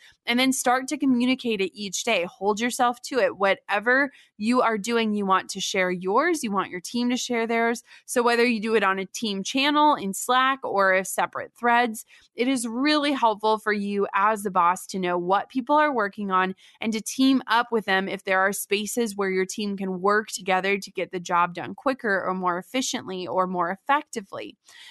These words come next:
And it also helps you to challenge your team to really understand the big brand priorities, utilize their time on the stuff that makes the biggest difference for the business. I want my team to tell me the one thing that they did that day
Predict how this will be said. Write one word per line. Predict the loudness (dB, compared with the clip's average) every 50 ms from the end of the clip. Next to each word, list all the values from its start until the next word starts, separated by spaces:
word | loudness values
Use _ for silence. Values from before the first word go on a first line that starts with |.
| -14 -6
And | -2 0
it | 2
also | 2 2 2 2 0 0 2
helps | 4 2 2 0 -2
you | -8 -8
to | -6
challenge | -6 -6 -2 0 2 2 0 0 -2
your | -6 -6
team | -6 -8 -8 -8 -8 -8 -8
to | -8 -8 -8 -8 _ _ _ _ -8
really | -4 0 0 2 2 2 0 0
understand | 0 0 0 -2 -2 -2 -4 -2 -2 -2 -2
the | -2
big | 0 0 0 -2 -2
brand | -4 -4 -2 -2 -2 -2 -4 -6 -4
priorities, | -2 -2 0 0 2 0 0 0 0 -2 -4 -6 -6 -8
utilize | -12 -12 -8 -4 -2 0 2 2 2 2 0 0 0
their | -2 -2
time | -2 -2 -2 -2 0 0 -2
on | -2 -2
the | -4 -4
stuff | -4 -2 -4 -2 -4
that | -6 -6
makes | -6 -8 -8 -10 -12
the | -12
biggest | -8 -2 0 0 2 2 2 -2 -2 -2
difference | -4 -6 -4 -4 -6 -6 -6 -8
for | -8 -8
the | -6 -6
business. | -4 -4 -4 -4 -4 -6 -6 -6 -6 -8 -10 -14 _ -20 -20 -20 -16 -6 -2
I | 0 2 2
want | 4 4 4 4 4 4 2
my | 2 2 2 2 0
team | -4 -6 -6 -4 -4 -4 -4
to | -6
tell | -8 -4 -2 0 0 0
me | 0 -2
the | -2 0 0
one | 0 0 2 2 2 4 4 2 0 0
thing | 0 0 0 0 0
that | 0 -2 -2 -2
they | -4 -6
did | -4 -4 -2 -2 -2 0
that | 0 0 0 0 -2 -2
day | -2 -2 0 0 -2 -2